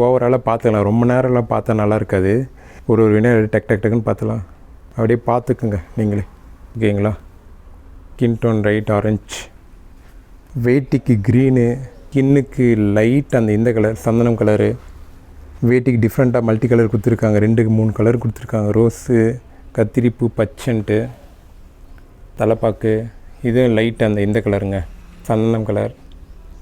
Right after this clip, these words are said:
இந்த இது பார்த்துருப்போம் நம்ம, ஹுட்டு கலர், ஹுட்டு ஓவராலாக ஃபுல்லாகவே ஹுட்டு கொடுத்துருக்காங்க, நல்லாயிருக்கு. இந்த மாடலுக்கு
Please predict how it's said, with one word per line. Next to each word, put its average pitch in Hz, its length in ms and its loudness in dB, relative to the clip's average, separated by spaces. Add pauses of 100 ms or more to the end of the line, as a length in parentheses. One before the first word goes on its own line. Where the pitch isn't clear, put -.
(560)
இந்த 123 220 4 (160)
இது 123 180 0
பார்த்துருப்போம் 120 460 -2
நம்ம, 104 180 -2 (480)
ஹுட்டு 170 300 2
கலர், 123 240 0 (180)
ஹுட்டு 175 240 2 (180)
ஓவராலாக 170 420 2
ஃபுல்லாகவே 180 440 2
ஹுட்டு 147 260 2
கொடுத்துருக்காங்க, 120 520 0 (720)
நல்லாயிருக்கு. 113 420 -2 (560)
இந்த 135 160 4 (120)
மாடலுக்கு 147 460 0